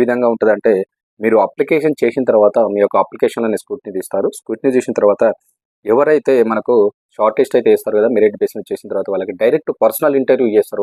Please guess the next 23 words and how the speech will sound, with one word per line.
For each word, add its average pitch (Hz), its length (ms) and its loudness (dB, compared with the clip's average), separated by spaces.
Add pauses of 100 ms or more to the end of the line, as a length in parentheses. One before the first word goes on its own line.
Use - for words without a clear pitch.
Only 113 220 2
for 135 100 0 (120)
personal 113 380 -4
interview 104 380 -2
ద్వారా 98 260 0
మాత్రమే 101 340 -8 (360)
మిమ్మల్ని 101 280 -2
అయితే - 160 2 (340)
ఆన్‌బోర్డ్ 101 300 2
చేసుకుంటారు. 98 460 0 (160)
ఎలాంటి 113 320 -4 (160)
ఎగ్జామ్ 101 340 -2
అయితే - 220 -4
లేదు. 92 160 -6 (140)
So, - 60 -10 (120)
బెస్ట్ 120 240 -2
ఆపర్చునిటీ 147 360 -2 (140)
ఎవరైతే 107 340 2 (400)
నేను 101 140 -6
చెప్పినటువంటి 113 540 -2
క్వాలిఫికేషన్ల 107 580 -2
సంబంధిత 104 340 0 (100)
రంగంలో 98 340 -2